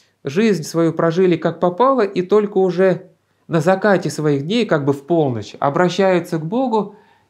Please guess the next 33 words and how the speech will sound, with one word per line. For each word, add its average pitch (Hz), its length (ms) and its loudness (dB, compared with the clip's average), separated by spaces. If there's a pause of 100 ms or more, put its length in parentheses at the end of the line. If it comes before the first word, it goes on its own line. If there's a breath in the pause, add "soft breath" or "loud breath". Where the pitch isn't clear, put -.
(200 loud breath)
И, 208 500 0
э, 175 100 0
вот 175 120 -2
эти 170 140 0
три 185 160 0
хлеба — 233 380 -2
это 185 140 0
как 170 220 0
вера 214 280 2
в 170 60 -4
Святую 196 420 0
Троицу, 147 520 0
Отца, 135 360 -2
Сына 226 340 -2
и 175 240 -4
Святаго 143 500 -4
Духа. 139 320 -4
То - 640 -20
есть, - 140 -20 (280 soft breath)
э, 127 340 -8
наконец-то 156 560 0
вот 139 100 -2
хотя 143 300 0
бы 127 100 0
в 127 80 -10
полночь 226 400 -2
они 139 180 -2
при-, 143 160 -4
обращаются 143 800 0
к 131 80 -10
Богу 214 240 0
и 175 40 0
просят 185 500 0